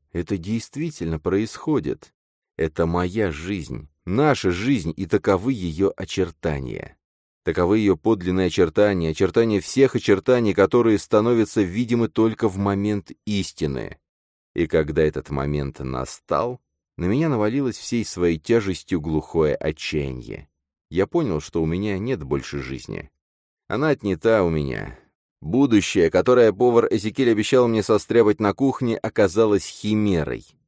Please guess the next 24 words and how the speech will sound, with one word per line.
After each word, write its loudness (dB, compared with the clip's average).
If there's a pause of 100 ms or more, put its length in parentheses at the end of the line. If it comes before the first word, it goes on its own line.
(440)
Что -2
мне -2
делать? -4 (140)
Что 4
выбрать, 4
нищенскую 0
жизнь 0
или 0
миг 0
последнего 2
высшего 2
величия? 0 (580)
Хватит 0
ли 0
мне 0
мужества -2
принять 0
смерть -2
ради 0
нашей -2
любви -4
и -6
тем -2
самым -4